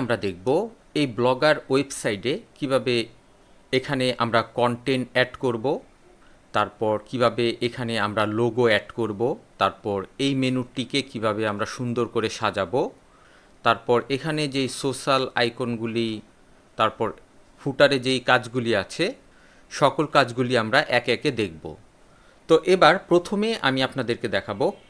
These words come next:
কন্টেন্ট ক্লোন করা। আমি ব্লগারের অন্য আরেকটি ওয়েবসাইট থেকে আমি কন্টেন্টগুলি যদি সব কপি করে নিয়ে আসতে চাই, তাও আমরা চাইলে করতে পারি। তো আমি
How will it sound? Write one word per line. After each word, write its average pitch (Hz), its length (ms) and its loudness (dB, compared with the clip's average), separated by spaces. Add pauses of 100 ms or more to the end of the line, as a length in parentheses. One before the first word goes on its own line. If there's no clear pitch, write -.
কন্টেন্ট 165 500 2 (140)
ক্লোন 143 200 4 (140)
করা। 92 200 -4 (800)
আমি 170 120 4 (100)
ব্লগারের 131 480 6 (160)
অন্য 196 160 2 (180)
আরেকটি 143 360 0
ওয়েবসাইট 127 440 2 (120)
থেকে 113 200 -6 (180)
আমি 123 120 -2 (140)
কন্টেন্টগুলি 160 680 0
যদি 143 140 -4 (120)
সব 135 180 2 (300)
কপি 151 300 4
করে 147 220 -4
নিয়ে 117 160 0
আসতে - 280 -10
চাই, 160 120 0 (160)
তাও 123 220 0
আমরা 117 220 0
চাইলে 113 200 -2 (120)
করতে 131 300 -2
পারি। 78 220 -10 (640)
তো 160 40 2 (140)
আমি 165 160 2